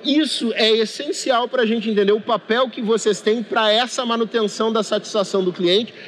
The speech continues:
e de conhecermos as informações do mercado, porque até aqui a gente falou de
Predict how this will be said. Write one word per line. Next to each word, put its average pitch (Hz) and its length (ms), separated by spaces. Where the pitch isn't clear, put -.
e 269 260
de 240 260
conhecermos 233 880
as 233 120
informações 208 520
do 185 60
mercado, 202 440
porque - 160
até 226 320
aqui 240 240
a 233 60
gente 233 200
falou 196 320
de 156 200